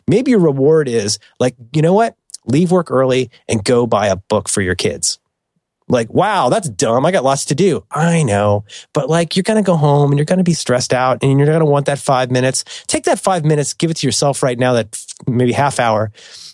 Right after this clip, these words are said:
Go to the bookstore, buy a book that you know your kid would like, or something like that, and then go home and read it to him. Like, that's really weird. And, like, it sounds like something from the fifties,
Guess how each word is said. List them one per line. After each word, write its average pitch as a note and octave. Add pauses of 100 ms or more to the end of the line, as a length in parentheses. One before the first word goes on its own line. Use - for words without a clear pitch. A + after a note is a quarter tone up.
(160)
Go F3
to G3
the G#3
bookstore, G#2 (320)
buy C3+
a C3
book G2 (320)
that B2
you C3
know B2
your A2
kid G2+
would G#2+
like, -
or F3+
something C#4
like F2+
that, -
and E3+
then B3+
go B3+
home B3+
and C4+
read D4
it -
to -
him. - (360)
Like, F3+ (160)
that's D4+
really F4
weird. E4+
And, A3+
like, A3+
it A3
sounds A#3+
like A3+
something A#3
from G#3+
the G3
fifties, G#2+